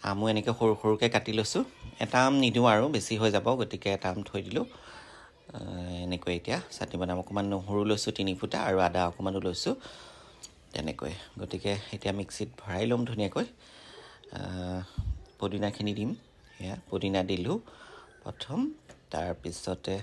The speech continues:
পদিনাখিনিও বিৰাট ফ্ৰেছ মানে, জানেনে? এক ভৰ্তি হ'ব, গোটেইখিনি একেবাৰতে চাগে নাটিব, গতিকে মই চাগে বেলেগে বেলেগে এনেকে পিচিবগৈ লাগিব।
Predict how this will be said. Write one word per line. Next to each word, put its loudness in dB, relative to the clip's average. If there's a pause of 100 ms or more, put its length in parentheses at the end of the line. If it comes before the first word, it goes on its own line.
(120)
পদিনাখিনিও -2
বিৰাট 4
ফ্ৰেছ 4 (100)
মানে, 0
জানেনে? -2 (1400)
এক 4
ভৰ্তি 2
হ'ব, -2 (160)
গোটেইখিনি -2
একেবাৰতে 4
চাগে 0
নাটিব, 2 (200)
গতিকে -6
মই 0
চাগে -2
বেলেগে 4
বেলেগে 4 (580)
এনেকে 0
পিচিবগৈ 0
লাগিব। -2